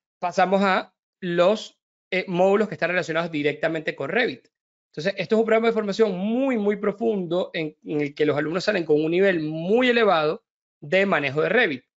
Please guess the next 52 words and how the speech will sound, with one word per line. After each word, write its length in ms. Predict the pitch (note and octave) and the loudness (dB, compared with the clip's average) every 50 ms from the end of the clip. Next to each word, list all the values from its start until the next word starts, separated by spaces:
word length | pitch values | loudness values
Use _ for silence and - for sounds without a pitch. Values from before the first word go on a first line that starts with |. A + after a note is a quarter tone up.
| _ | _
¿Con 200 | _ G3 G3 F#3+ | _ 0 0 0
qué 120 | G3 G#3 G#3 | 0 0 0
diferencia 720 | A#3 A3+ - G3 F#3 G3+ G3 F3 - - C#3 A#2+ C3+ F#3 | 0 0 -2 -2 0 0 0 -2 -4 -8 -8 -8 -8 -8
o 80 | D#3 - | -8 -4
qué 100 | - D#3+ | -2 -2
diferencia 380 | F3+ E3 F3+ D#3+ D3+ D#3 F#3 | -2 0 -2 -2 -2 -2 -4
esto, 180 | F3 - F#3 - - - | -4 -6 -8 -10 -8 -8
este 220 | - C#3 - F#3 | -8 -4 -4 -4
programa 240 | E3 E3+ D3+ D3+ F3 | 0 0 0 2 0
de 60 | F3+ | -2
formación 440 | - - C#3+ C#3 C3 B2+ D#3 D#3 D#3 | -2 -4 -6 -6 -6 -6 -6 -4 0
de 120 | D#3 E3 | 2 4
otros 280 | E3+ E3+ E3+ E3+ E3 D3+ | 4 4 2 0 -4 -8
cursos 520 | - - B3+ G3+ G3 - C3+ A#2 - _ _ _ _ _ _ _ _ _ _ _ | -4 -2 -2 -2 -2 -6 -14 -20 -20 _ _ _ _ _ _ _ _ _ _ _
que 100 | - C#3 | -4 -2
hay 120 | C#3 C#3+ D#3 | 0 2 2
en 60 | E3 | 2
el 100 | E3 D3 | 0 0
mercado, 520 | C#3+ C3+ - G3 G#3 G#3+ G3 E3+ D#3 C#3+ | -2 -2 2 2 4 4 4 4 4 2
de 120 | C3+ C#3 C#3 | 0 -2 -4
otros 180 | C#3 D3+ D#3 | -4 -6 -6
proveedores, 560 | - D#3+ D3 C#3+ C#3 C#3 D#3 F#3+ G#3+ G3+ D#3 C3+ | -4 -4 -2 0 0 2 4 4 4 4 2 0
de 100 | C#3 C#3+ | 0 -2
otros 220 | C#3 C#3+ D#3+ D#3 | -2 -2 -2 -2
A 80 | E3 D#3+ | -2 -4
T 80 | E3+ | -4
C 140 | D#3 - F3+ | -6 -2 -2
de 60 | E3+ | 0
Autodesk? 540 | E3 E3 D#3+ D3+ D#3 G3+ A3+ F3 - - _ _ _ _ _ _ _ _ _ _ _ _ _ _ | 0 -2 -2 -2 0 0 -2 -2 -6 -14 _ _ _ _ _ _ _ _ _ _ _ _ _ _
Bueno, 300 | - E3 D3 C#3 C#3 - | 2 2 2 2 -6 -6
fundamentalmente 760 | - E3 D3+ D3+ D3+ D3+ C#3+ D#3 D3+ E3+ F3+ F3+ F3+ G3 F#3 | -4 -2 0 0 0 0 0 0 0 0 -2 -4 -4 -8 -6
que 160 | - G3 G3 G#3 | -4 -4 -2 0
la 120 | G3+ F3 | 0 2
gran 200 | D3+ D3+ D#3 D#3+ | 2 2 0 0
mayoría 420 | F3+ F3+ F#3 F3+ G#3 G#3+ F#3+ E3 | -2 -4 -4 -4 -2 0 0 0
de 80 | D#3+ D3+ | 0 -2
pro-, 180 | C#3+ D3+ D3 G3+ | -6 -8 -10 -8
de 220 | F3 C#3+ C3+ B2 | -6 -6 -6 -4
centros 320 | - F#3 F3 E3 F3 F3+ | -2 -4 -4 -4 -4 -6
de 60 | F#3+ F#3 | -6 -6
formación 460 | F3+ D#3 D#3 D3+ - - G#3 G3 D#3 | -6 -6 -6 -6 -2 -2 -2 -2 -2
que 100 | - D3+ | -4 -6
dictan 260 | C#3 C3 - D3 C#3+ | -6 -6 -6 -8 -8
cursos 300 | - - C#3+ C#3 E3 D#3+ | -8 -10 -10 -8 -6 -4
de 80 | F3+ G#3+ | -2 0
Revit, 320 | A#3+ A#3 G3 G#3+ A#3 - _ _ _ _ _ _ _ _ _ _ _ _ _ | 2 2 0 -2 -6 -10 _ _ _ _ _ _ _ _ _ _ _ _ _
dictan 360 | D3 F#3+ G3 G3+ F#3 E3 D3+ | 0 0 0 2 0 -2 0
cursos 260 | - E3+ E3+ E3 G#3 G#3+ | -2 -4 -2 0 2 2
de 80 | A3+ | 4
Revit 340 | A3 G#3 G3 G3+ G#3 G3 - _ | 4 4 2 2 -2 -4 -10 _
que 420 | - G#3 G3+ G#3+ - - - _ _ | 0 2 2 2 0 -2 -8 _ _
están, 600 | - E3 - - _ F3+ F3 E3+ E3 F#3 A#3+ - | -6 -6 -6 -4 _ 0 0 2 0 -4 -8 -10